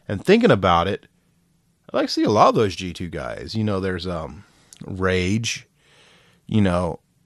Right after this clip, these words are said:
Pyro. Everyone likes Pyro. He, he was in Last Stand of the Wreckers. He also was in that box set. Some of those guys, because a lot of them didn't really get that much of a moment to shine to begin with. Or like, for example, um, Skyquake.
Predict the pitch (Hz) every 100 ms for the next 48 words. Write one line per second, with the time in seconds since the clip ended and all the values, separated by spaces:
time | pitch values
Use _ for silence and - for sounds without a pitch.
0 | _ - 107 127 - 143 196 170 104 -
1 | - 104 113 90 98 104 104 107 104 104
2 | 98 92 101 101 - 98 92 87 78 95
3 | 117 90 92 - 160 170 277 - 120 87
4 | 85 76 - 92 71 - - - - -
5 | _ _ _ _ _ _ _ _ - 240
6 | 262 165 208 151 98 87 92 113 123 107
7 | - 98 143 277 214 120 147 139 143 123
8 | 139 113 101 123 - 107 90 92 107 82
9 | 90 - 104 101 95 82 85 135 73 -
10 | - - _ _ - - - 117 117 117
11 | 104 113 110 110 - 98 87 90 87 82
12 | - 90 120 - - -